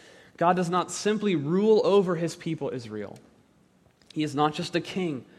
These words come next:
over his people. He is a husband who desires to be married to us. So the first thing God teaches us through Hosea is that we cannot understand our relationship with him simply as our king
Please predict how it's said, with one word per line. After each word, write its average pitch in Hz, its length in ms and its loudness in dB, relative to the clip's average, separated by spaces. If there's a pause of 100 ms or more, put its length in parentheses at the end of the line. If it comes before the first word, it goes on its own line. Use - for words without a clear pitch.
(180)
over 160 260 0
his 160 180 -4
people. 135 280 -6
He 131 160 -4
is 127 100 -4
a 123 60 -6
husband 131 640 -10 (540)
who 131 100 -12
desires 113 520 -6
to - 80 -12
be 120 120 -8
married 123 500 -8
to - 180 -20
us. - 320 -20 (1700)
So 156 100 -2
the 147 60 2
first 185 280 2
thing 180 140 0
God 160 220 4
teaches 151 340 -4
us 131 140 -4
through 147 120 -2
Hosea 143 540 0
is 135 120 -6
that 127 80 -4
we 139 100 -6
cannot 196 420 -2
understand 156 540 -4
our 127 40 -2
relationship 127 560 -4
with 123 140 -6
him 104 240 -10 (560)
simply 185 480 0
as 160 140 2
our 147 80 2
king 107 340 -10